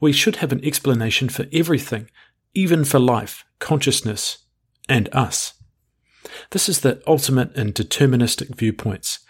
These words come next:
and to be honest, it's a good one. This type of thinking is called reductionist. It means if we have just enough information, everything can be reduced to the laws of nature, of mathematics and equations,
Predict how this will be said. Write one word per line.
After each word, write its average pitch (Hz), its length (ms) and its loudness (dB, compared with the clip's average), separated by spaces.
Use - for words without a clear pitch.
and 131 120 -2
to 127 60 0
be 127 180 2
honest, 185 400 0
it's - 140 -4
a 139 60 2
good 180 200 2
one. - 260 -4
This - 140 0
type 196 220 0
of 135 80 0
thinking 139 440 0
is 107 120 0
called 120 280 0
reductionist. 117 840 -2
It - 80 -8
means 123 240 0
if 139 200 -2
we 123 100 4
have 127 260 0
just - 300 0
enough 165 240 0
information, 127 680 2
everything 160 440 0
can 131 160 -2
be 123 100 4
reduced 113 440 0
to 110 80 0
the 104 80 0
laws 139 320 2
of 120 140 0
nature, - 400 -4
of - 180 -8
mathematics 120 680 2
and 104 100 -8
equations, 117 680 0